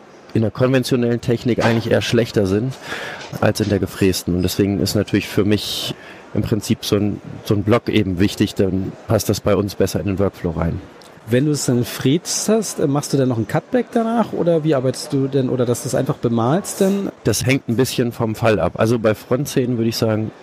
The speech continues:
Speaker 1: ist die Cutback-Technik eigentlich da, das, was ich bevorzuge, weil wenn man das einfach noch ein bisschen beschichtet mit Keramik, braucht man da einfach, das bringt einfach ein bisschen mehr Tiefe, als wenn man's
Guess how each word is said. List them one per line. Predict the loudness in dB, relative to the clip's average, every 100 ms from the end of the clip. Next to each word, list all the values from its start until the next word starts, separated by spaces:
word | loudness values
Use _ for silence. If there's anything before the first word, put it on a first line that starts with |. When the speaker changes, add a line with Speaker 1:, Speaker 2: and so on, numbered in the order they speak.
| -2
Speaker 1:
ist | -2 0
die | -2
Cutback-Technik | 0 -2 -4 -6 -2 -2 0 -2 0
eigentlich | 0 -2 0
da, | 0 0
das, | 0 -2
was | -2
ich | 0
bevorzuge, | -2 0 0 0 -2 0
weil | 2 2 0 -8 -12 -12 -4
wenn | 0
man | 2
das | 2
einfach | 2 2
noch | 0 0
ein |
bisschen | 0 0 0
beschichtet | -2 0 -2 0 -4
mit | -4 -2
Keramik, | 0 2 2 2 -2 -8 -8 -8 -4
braucht | -2 0
man | 2
da | 2
einfach, | 2 0 -4 -6 -8
das | -6 -2
bringt | 0 2
einfach | 2 0
ein | -2
bisschen | -2 0
mehr | 0 0
Tiefe, | 0 0 0
als | -2 -4
wenn | -2
man's | -4 -4 -10